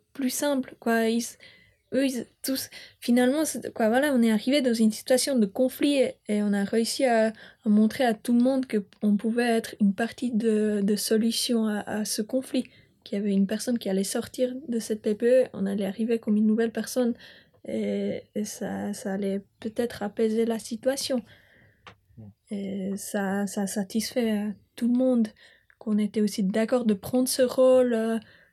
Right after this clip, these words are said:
Speaker 1: de devoir faire de la diplomatie entre les différents gens qui, qui sont présents sur ce lieu. C'était pas y-, un rôle hyper simple, mais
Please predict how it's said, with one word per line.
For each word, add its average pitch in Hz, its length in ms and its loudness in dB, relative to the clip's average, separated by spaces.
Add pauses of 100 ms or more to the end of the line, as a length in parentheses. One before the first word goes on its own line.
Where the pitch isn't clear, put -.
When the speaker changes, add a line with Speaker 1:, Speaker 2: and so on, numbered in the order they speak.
(120)
Speaker 1:
de 214 80 0
devoir 214 340 0
faire 240 200 -2
de 233 60 -2
la 233 100 0
diplomatie 240 800 0
entre 220 300 0
les 214 120 0
différents 233 500 -2
gens 233 240 0
qui, 202 420 -6 (220)
qui 214 140 -10
sont 226 220 -4
présents 233 360 -4
sur - 280 -6
ce - 140 -2
lieu. 254 240 0 (1400)
C'était 185 520 -12 (100)
pas 190 260 -4
y-, 208 200 -6 (120)
un 202 160 -4
rôle 190 420 -8 (380)
hyper 233 360 -4
simple, 269 500 -2
mais 202 420 -2